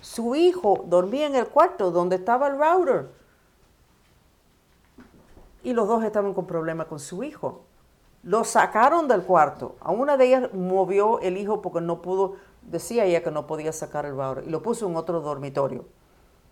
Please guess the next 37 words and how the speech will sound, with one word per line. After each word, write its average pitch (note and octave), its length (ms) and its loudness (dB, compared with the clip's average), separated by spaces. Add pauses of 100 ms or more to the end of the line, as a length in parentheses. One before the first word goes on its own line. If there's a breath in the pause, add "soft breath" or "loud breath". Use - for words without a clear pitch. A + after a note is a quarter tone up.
(280)
Pero F3 200 4
lo E3 140 4
hizo G#3+ 200 2
y F4 60 2
de B3 80 6
inmediato, D#3 600 4
no E3 200 -4
pidió A3 320 0
permiso, E3+ 560 -2
ya F3+ 340 6
lo D3 160 -4
hizo. A#2+ 360 -10 (320 soft breath)
Entonces, A3 320 -6
cuando G#3+ 240 -2
ustedes C4+ 260 0
ven C#4 200 -2
este C#4 260 -4
mapa, F#3+ 840 2 (560 soft breath)
ustedes B3 300 4
le C4 80 8
ponen A#3+ 320 -2
encima, F#3+ 840 -2 (140)
lo D#3+ 160 -2
copian C#3 400 2
varias E3+ 260 0
veces, C#3 360 -4
encima A#3+ 440 -4
ustedes G3+ 240 -4
ponen A3 340 -6
dónde D4 240 0
están G3+ 280 -4
todos G3 140 -2
los G3 120 -2
aparatos F#3 460 0
eléctricos F3+ 540 -4
de E3 60 -4
ustedes E3+ 520 0